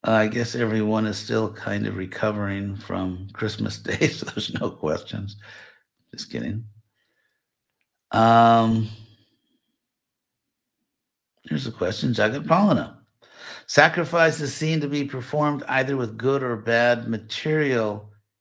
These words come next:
intentions. Uh, not exactly. Not exactly.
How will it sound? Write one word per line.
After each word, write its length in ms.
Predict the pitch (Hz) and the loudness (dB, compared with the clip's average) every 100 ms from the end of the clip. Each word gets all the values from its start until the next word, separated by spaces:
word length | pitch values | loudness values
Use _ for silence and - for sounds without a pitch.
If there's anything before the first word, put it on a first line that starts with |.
| _ | _
intentions. 840 | - 110 - 139 143 - 80 58 - _ _ _ _ _ _ _ _ _ _ _ | -6 -4 0 2 2 0 -6 -8 -12 _ _ _ _ _ _ _ _ _ _ _
Uh, 1160 | - 120 120 123 120 120 120 120 120 120 117 117 - 165 | 2 6 8 8 8 8 6 6 6 4 2 -2 -10 -4
not 580 | 185 233 247 254 254 247 | 2 6 6 4 0 0
exactly. 640 | 254 185 170 156 - - _ - - - - - - _ _ _ _ _ _ _ _ _ - | -2 -2 -4 -6 -8 -14 _ -20 -16 -14 -16 -18 -20 _ _ _ _ _ _ _ _ _ -6
Not 140 | 139 | -4
exactly. 640 | 139 110 95 95 139 147 | -4 -6 -8 -8 -8 -10